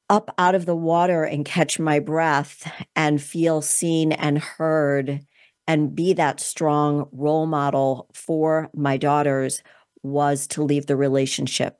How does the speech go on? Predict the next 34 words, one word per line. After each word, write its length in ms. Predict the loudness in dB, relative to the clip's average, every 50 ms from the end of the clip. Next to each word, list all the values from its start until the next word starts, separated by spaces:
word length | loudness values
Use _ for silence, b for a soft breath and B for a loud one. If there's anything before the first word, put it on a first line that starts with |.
| _ _
There 120 | 0 0 2
was 220 | 2 0 -2 -2
no 300 | -2 -2 0 2 4 4 2 2
other 260 | 0 0 0 0 0
way 300 | 2 2 2 2 2 2
out, 400 | 0 0 0 2 2 0 0 -2 _ _ b b b b b b b b
no 440 | -8 -4 -2 0 2 2 2 2 2
other 280 | 2 0 -2 -2 0 0
way 220 | 2 2 2 2
out. 460 | 2 2 2 2 4 2 2 0 -2 -6 _ _ 2
We 100 | 2 2
tried 360 | 2 2 0 2 2 2 0
counseling 800 | 0 0 2 2 2 0 0 -2 0 0 2 2 2 0 0 -2 -6 _ _ _ _ _ _ _ _ _
and 480 | -2 0 0 2 2 2 2 0 -2 -6 -2 _
it 200 | 2 2 2 2
just 420 | 2 4 4 4 2 -2 -8 -12 -16 _ _ _ _ _ 0
didn't 260 | 2 4 4 2 2
work. 340 | 0 0 0 0 -2 -6 -10 -6 -4
And 140 | -2 0
I, 360 | 2 2 2 2 0 -2 -4 -8 _ _
again, 600 | -4 -2 0 0 2 2 2 2 0 -2 -4 -8 -10 _
for 120 | -4 0
those 280 | 2 2 2 2 0 -2
of 80 | -2 0
you 120 | 0 2
listening, 460 | 2 2 0 0 0 0 0 0 2 2
I'm 140 | 2 0
sure 220 | 0 0 0 0 2
you 100 | 2 0
can 200 | -2 -4 -4 -2
relate 420 | 0 0 2 2 2 0 -2 -4
to 380 | -6 -2 0 2 2 2 0 -2 B B B B B B B -2
when 260 | 2 2 2 2 2
things 320 | 0 -2 0 0 0 -2